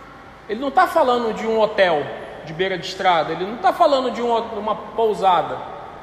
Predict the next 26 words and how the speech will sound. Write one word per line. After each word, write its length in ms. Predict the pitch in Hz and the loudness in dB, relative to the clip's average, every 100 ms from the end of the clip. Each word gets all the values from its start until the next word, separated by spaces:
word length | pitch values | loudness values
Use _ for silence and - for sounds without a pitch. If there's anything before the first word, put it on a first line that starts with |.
| - - | -18 -12
ele 100 | 208 | -2
tá 100 | 233 | -2
falando 560 | 233 214 226 294 359 - - - - - - - - - | 4 4 4 0 -2 -6 -12 -14 -16 -18 -18 -20 -20 -14
de 80 | 160 | -12
uma 140 | 247 | -10
casa. 420 | 254 202 185 175 - - - - - - - - - - - - - - 95 - - - - - - - - - - - - - - - - - - - | -6 -4 -4 -8 -14 -18 -18 -20 -20 -20 -20 -20 -20 -20 -20 -20 -20 -18 -16 -16 -16 -16 -18 -16 -12 -10 -12 -12 -14 -16 -16 -18 -20 -20 -20 -20 -20 -8
E 80 | 226 | 4
aí, 240 | 226 262 269 | 4 4 2
queridos, 720 | 208 185 165 139 - - - | 2 2 0 -4 -8 -8 -4
se 60 | |
a 80 | 202 | -2
gente 260 | 190 233 - | 0 -2 -4
tivesse 320 | 226 214 214 | 0 0 0
que 80 | - | 0
fazer 260 | 214 185 | 0 0
essa 200 | 202 - | -2 0
leitura 560 | 196 180 - 208 202 175 | 0 -2 -4 0 0 0
do 120 | 160 | -4
que 300 | 165 196 190 | -10 -8 -8
Lucas 480 | 170 185 247 220 180 | -6 -4 -2 -2 -4
está 300 | 180 - 180 | -8 -4 -4
dizendo, 520 | 156 143 165 185 151 143 - - - - - - - - | -4 -6 -6 -6 -6 -10 -14 -18 -18 -20 -20 -20 -20 -8
se 100 | 165 | -6
a 40 | |
gente 260 | 156 208 - | -4 -4 -6
pudesse 800 | 185 170 180 180 - 175 147 | -6 2 2 2 -2 -2 -2